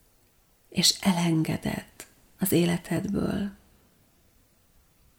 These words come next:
Általában azt szokták mondani azok, akikkel az elengedésen dolgozunk, amikor megkérem, hogy a,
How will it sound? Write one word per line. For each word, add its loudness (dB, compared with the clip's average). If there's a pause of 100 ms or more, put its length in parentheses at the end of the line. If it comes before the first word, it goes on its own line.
(960)
Általában 4
azt 6
szokták -2
mondani 4
azok, 0
akikkel -2
az 0
elengedésen 4
dolgozunk, 0 (920)
amikor 4
megkérem, 6
hogy 4
a, 2